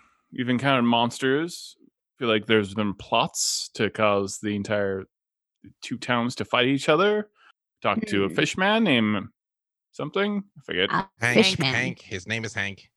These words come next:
Speaker 1: Hank? Hank the
Speaker 3: And, and,
Speaker 1: Meridian?
Speaker 3: and, and Grumble was the elemental.
Speaker 1: Grumble the elemental. We, we met an elemental in the mine, um,
Speaker 2: Hmm.
Speaker 1: before being almost crushed. Um, seems like there's a lot of weird supernatural things happening around town, which, you know, usually I'm very used to, but it seems to be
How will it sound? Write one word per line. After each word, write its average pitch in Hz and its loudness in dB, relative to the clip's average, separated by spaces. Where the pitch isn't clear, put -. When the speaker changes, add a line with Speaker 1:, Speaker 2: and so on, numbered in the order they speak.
Speaker 1:
Hank? 240 -2
Hank 170 -2
the 160 4
Speaker 3:
And, 147 2
and, 131 4
Speaker 1:
Meridian? 175 4
Speaker 3:
and, 104 -6
and 104 -4
Grumble 110 -4
was 107 -8
the 104 -6
elemental. 101 -10
Speaker 1:
Grumble 151 4
the 139 4
elemental. 120 2
We, 110 -2
we 117 -6
met 123 0
an 127 4
elemental 117 4
in 110 0
the 104 -2
mine, 101 0
um, 104 -2
Speaker 2:
Hmm. - -16
Speaker 1:
before 113 2
being 107 0
almost 107 -6
crushed. 104 0
Um, 104 -2
seems 240 2
like 269 6
there's 214 6
a 190 6
lot 180 8
of 165 2
weird 160 2
supernatural 135 2
things 117 -2
happening 107 0
around 101 -2
town, 98 -2
which, - -12
you 95 -8
know, 92 -8
usually 98 -4
I'm 95 -4
very 95 0
used 98 -6
to, 92 -6
but 95 -4
it 90 -6
seems 110 -2
to - -8
be 98 -2